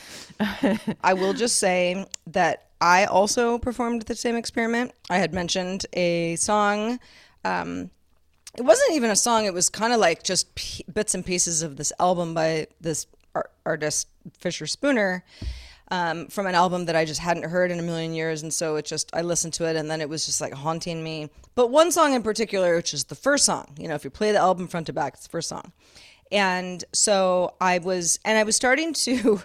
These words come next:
Speaker 2: <laughs> you know, we were kinda laughing about it in, in the last episode, but, like, is it, like, after a while, it's like, "This is crazy," you know, like, I, I,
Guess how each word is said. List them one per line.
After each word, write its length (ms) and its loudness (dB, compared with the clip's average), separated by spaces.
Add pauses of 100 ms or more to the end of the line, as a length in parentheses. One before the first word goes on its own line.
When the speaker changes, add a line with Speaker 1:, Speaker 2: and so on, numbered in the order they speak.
(100)
Speaker 2:
<laughs> 140 -20
you 80 2
know, 60 2
we 140 -2
were 100 -4
kinda 260 -2
laughing 380 -2
about 240 -2
it 240 -6 (100)
in, 60 -4
in 140 -4
the 80 -8
last 260 -4
episode, 400 -4
but, 120 -2
like, 260 0 (400)
is 140 -4
it, 160 2
like, 340 -4 (440)
after 240 2
a 120 6
while, 300 6
it's 140 -4
like, 180 -4
"This 200 -2
is 120 0
crazy," 520 -2
you 100 -2
know, 80 0
like, 220 2
I, 200 0
I, 160 -2